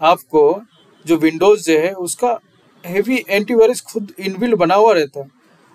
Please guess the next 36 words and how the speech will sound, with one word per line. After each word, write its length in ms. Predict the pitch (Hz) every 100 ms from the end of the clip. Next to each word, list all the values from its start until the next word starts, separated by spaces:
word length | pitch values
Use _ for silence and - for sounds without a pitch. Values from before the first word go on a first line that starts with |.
| -
आपको 300 | 160 180 254
बस 140 | 254
क्या 160 | - 220
करना 280 | 214 185 208
है, 60 |
उसको 240 | 240 - 277
run 200 | 214 226
करना 300 | 185 147 139
है, 60 | 123 - _ _ _ _ 160
already 320 | 190 208 240
provide 320 | 185 180 208
कराता 360 | 180 165 170 214
है 60 |
Windows। 460 | 170 165 160 139 - _ _ _ -
मैं 80 | 190
आपको 200 | 208 208
दिखाना 280 | 175 196
चाहता 300 | 202 170 156
हूँ 80 | 190
कि 100 | 202
कैसे 360 | 220 185 - 220
उसको 440 | 208 175 160 -
आप 160 | 170 160 -
search 280 | - 170 151
कर 120 | - 147
सकते 320 | 147 - 143
हैं। 180 | 147 - _ _ -
आइए 180 | 151 170
उसको 180 | - 160
देखते 320 | 151 143 135
हैं। 140 | 113 _ _ _ _ _ _ _ _ _ -
Simply 360 | - 180 226 240
आपको 200 | 220 226
क्या 180 | 220
करना 260 | 208 185 156
है, 100 | 160